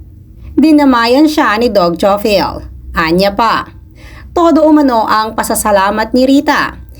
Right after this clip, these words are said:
dahil meron siyang anak-anakan na nakakasama at nag-aalaga sa kanyang kalusugan, kahit hindi talaga sila magkaano-ano o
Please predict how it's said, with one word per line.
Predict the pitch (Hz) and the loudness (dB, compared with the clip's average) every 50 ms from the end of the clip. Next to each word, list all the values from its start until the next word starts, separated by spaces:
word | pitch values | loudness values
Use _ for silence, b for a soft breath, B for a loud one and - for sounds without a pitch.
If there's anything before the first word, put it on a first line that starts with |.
| B B B | B B B
dahil | - 262 320 320 302 330 330 302 262 | 0 2 2 4 4 4 4 4 4
meron | 240 247 254 254 262 262 | 2 2 2 2 2 0
siyang | 262 - 269 254 277 | 2 0 -2 -2 -2
anak-anakan | - 202 208 220 226 226 - - 214 196 190 208 247 - 285 269 262 254 254 | -4 -4 -4 -4 -4 -6 -6 -4 -2 -2 0 0 0 0 0 0 2 2 2
na | 247 240 240 | 2 0 -2
nakakasama | 240 226 220 220 - 233 226 233 - 226 226 226 247 240 190 - - - B B B B B B B - | -2 -4 -4 -4 -4 -6 -6 -4 -2 -2 0 0 0 0 0 -2 -4 -8 B B B B B B B 0
at | 302 311 302 302 | 0 2 2 2
nag-aalaga | 294 294 269 254 254 254 262 254 247 226 233 277 277 277 247 247 | 2 2 2 0 0 0 2 2 2 2 0 0 0 0 0 -2
sa | 254 - 302 277 285 | -2 -2 -2 -2 0
kanyang | 277 247 202 185 175 180 | -2 -2 0 -2 -2 -2
kalusugan, | 202 190 185 190 190 - - 214 208 214 247 214 160 123 - - - - - - B B B B B B - 240 | -2 -2 -2 -4 -4 -4 -4 -4 -2 -2 -2 -2 -2 -4 -6 -12 -16 -20 -20 -20 B B B B B B -4 -2
kahit | 226 208 190 220 226 226 - 220 | -2 -2 -2 -2 -4 -2 -2 -2
hindi | 220 208 180 208 226 254 | 0 0 2 2 0 0
talaga | - - 285 285 277 269 277 269 | 2 2 2 2 2 2 0 2
sila | 277 330 294 240 180 170 | 2 2 2 2 2 0
magkaano-ano | 175 196 202 202 - - - - 180 190 196 185 180 180 185 196 240 262 277 262 254 - - | 0 -2 -2 -4 -4 -4 -2 -2 0 0 0 -2 -2 0 0 2 2 2 4 2 2 0 0
o | 285 | 0